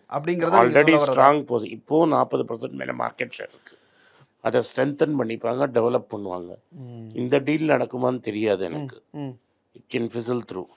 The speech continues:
Speaker 2: But இந்த டீல் ஆட்டாலும் இன்னொரு டீல் they will keep looking for.
Speaker 1: ஃபைன். ஓகே சார், டன். அடுத்த கேள்வி
Speaker 2: இது
Speaker 1: வந்து
Speaker 2: வந்து ட்ரேட்மார்க் basically. எப்படின்னா என்னன்னா, அவர் ஃபர்ஸ்ட் அந்த டெட்லி டீ கம்பெனியை வாங்கினாரு.
Speaker 1: ம்.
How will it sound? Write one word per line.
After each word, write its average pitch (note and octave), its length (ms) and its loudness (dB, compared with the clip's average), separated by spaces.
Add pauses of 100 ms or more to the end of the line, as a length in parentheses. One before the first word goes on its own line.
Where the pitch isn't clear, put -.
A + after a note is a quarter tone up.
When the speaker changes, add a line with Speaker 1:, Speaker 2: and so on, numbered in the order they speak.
(560)
Speaker 2:
But A#2 120 -4
இந்த B2 200 0
டீல் C#3+ 300 0
ஆட்டாலும் C3+ 460 4
இன்னொரு B2+ 320 -4
டீல் B2 220 -4
they - 20 -14
will A#2+ 320 0
keep A#2+ 140 -8
looking G#2+ 420 -14
for. - 140 -20 (380)
Speaker 1:
ஃபைன். - 180 -18 (960)
ஓகே D3 240 -4
சார், A2+ 180 -12 (220)
டன். B2 260 -6 (100)
அடுத்த D3 280 0
கேள்வி D#3+ 260 -2
Speaker 2:
இது C3+ 240 4
Speaker 1:
வந்து - 0 -
Speaker 2:
வந்து C#3 400 4
ட்ரேட்மார்க் C3 600 2 (260)
basically. G#2+ 640 -6
எப்படின்னா A#2+ 400 -6
என்னன்னா, A2 380 -8 (600)
அவர் A#2 220 0
ஃபர்ஸ்ட் - 280 -4
அந்த A#2+ 380 0
டெட்லி B2 380 -2
டீ B2 160 -4
கம்பெனியை F#2+ 500 -8
வாங்கினாரு. F2 580 -8
Speaker 1:
ம். D3 220 -8